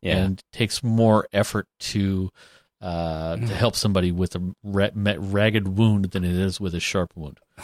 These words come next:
Speaker 1: Man, war is hell.
Speaker 2: Yeah, it's a real bitch.
Speaker 1: <laughs> Weapons are, weapons are nuts. Anyways. Uh, okay, Matt in Lindenwold,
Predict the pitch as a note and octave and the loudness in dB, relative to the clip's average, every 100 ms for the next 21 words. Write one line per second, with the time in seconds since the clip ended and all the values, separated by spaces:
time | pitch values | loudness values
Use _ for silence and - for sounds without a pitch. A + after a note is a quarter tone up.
0 | - - - A#2+ G#2+ F2+ - - - _ | -16 -14 0 4 4 2 -2 -10 -18 _
1 | - _ A#2+ D#3 F3 C3+ E2+ D#2 - G#2 | -20 _ 4 6 8 6 6 2 0 4
2 | G2 D#2 - - - - - - G3 D#3+ | 4 2 -4 -6 -4 -4 -4 2 4 6
3 | F3 - F3+ D#3 F#3+ D#3+ C3+ A#2 G2+ - | 2 -2 -4 0 0 4 4 4 2 2
4 | D3 D#3 C#3 A2 - - C#3 A2 - - | 2 4 4 4 0 0 2 4 2 -2
5 | - - - _ - - B2 G2+ F2+ - | -12 -16 -16 _ -8 0 2 2 -2 -6
6 | _ - A2 A2 - - - - - G#2+ | _ -6 -2 -2 -4 -12 -18 -12 -6 -4
7 | F2 D#2+ D#2 - _ _ - - - _ | -2 -2 -4 -8 _ _ -20 -20 -20 _
8 | _ _ - A#2 A#2 A#2+ D#3 E3+ B2+ B2 | _ _ 2 4 6 6 4 4 4 6
9 | D#3 C3+ C3+ - - A#2+ G#2 G#2 G#2 G2 | 6 2 0 -6 -8 -2 2 4 4 4
10 | G2 F#2 F2+ F#2 | 6 6 6 6